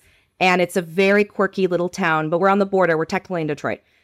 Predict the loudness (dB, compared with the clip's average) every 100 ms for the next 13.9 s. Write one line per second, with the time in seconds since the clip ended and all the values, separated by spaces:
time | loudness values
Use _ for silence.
0 | _ 0 2 2 0 0 2 -2 0 0
1 | 0 2 2 2 0 -4 -8 0 2 2
2 | 0 0 0 0 0 0 0 -2 -4 -6
3 | -6 -4 -4 -2 -4 -4 -2 2 2 2
4 | -2 -2 0 0 0 -2 0 0 2 -2
5 | -4 -2 -2 -2 0 2 2 0 -4 -4
6 | -4 -4 _ _ _ 0 2 4 2 0
7 | -4 -4 0 2 2 2 0 0 0 2
8 | 2 2 2 2 0 0 0 -2 -4 -2
9 | -4 -2 -2 -2 -4 -2 -2 -4 _ _
10 | -18 -4 -2 -2 -4 0 2 2 0 0
11 | -2 -4 _ -2 0 2 2 0 0 0
12 | 0 0 0 0 -2 -2 -2 -4 _ -2
13 | 2 2 0 -2 -2 -2 -2 -4 -8